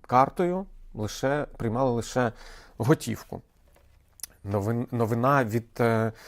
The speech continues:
українських, е, партизанів, які проводять свою роботу на території Росії. Партизани руху А Т Ш заявили, що позбавили зв'язку військові об'єкти в Московській області.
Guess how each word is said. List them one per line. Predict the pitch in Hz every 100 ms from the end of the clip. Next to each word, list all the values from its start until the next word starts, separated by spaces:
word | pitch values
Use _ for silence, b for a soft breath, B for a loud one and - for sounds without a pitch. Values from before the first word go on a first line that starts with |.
| B B B -
українських, | 104 123 113 120 - - 113 - -
е, | 117 113 110 113 110 110 - _ _ -
партизанів, | - 120 110 160 165 95
які | 95 98 - - 110 110 110 110 - -
проводять | - 104 107 98
свою | - 104
роботу | 101 101 107
на | 95
території | - - 110 101 101
Росії. | 101 - 147 190 127
Партизани | - - 104 120 113
руху | 110 104 117
А |
Т | 110 165
Ш | 123 - B B B B
заявили, | 117 190 156 131 120
що | 117 -
позбавили | - 104 104 139 151 143
зв'язку | 107 107 - 139
військові | 123 110 - 113 107
об'єкти | 101 131 - 123 - B B B
в |
Московській | 120 123 - 147 135 - 131 120 _ _ _ -
області. | 165 123 95 95 - -